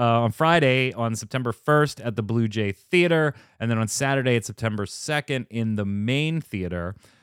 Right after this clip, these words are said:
Uh, that one's gonna be led by Michael Christopher Koji Fox. Uh, the voices behind Final Fantasy sixteen characters, Clive Rossfield, Joshua Rossfield, uh, Dion Lesage, and Benedicta Harmon,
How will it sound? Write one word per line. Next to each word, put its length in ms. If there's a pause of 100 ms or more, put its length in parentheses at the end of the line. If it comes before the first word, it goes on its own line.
(140)
Uh, 240
that 300
one's 240
gonna 180
be 160
led 380
by 500
Michael 380
Christopher 360
Koji 400
Fox. 500 (420)
Uh, 240
the 80
voices 420
behind 420
Final 260
Fantasy 400
sixteen 600
characters, 720
Clive 420
Rossfield, 840
Joshua 560
Rossfield, 680 (380)
uh, 180
Dion 340
Lesage, 680
and 260
Benedicta 580
Harmon, 600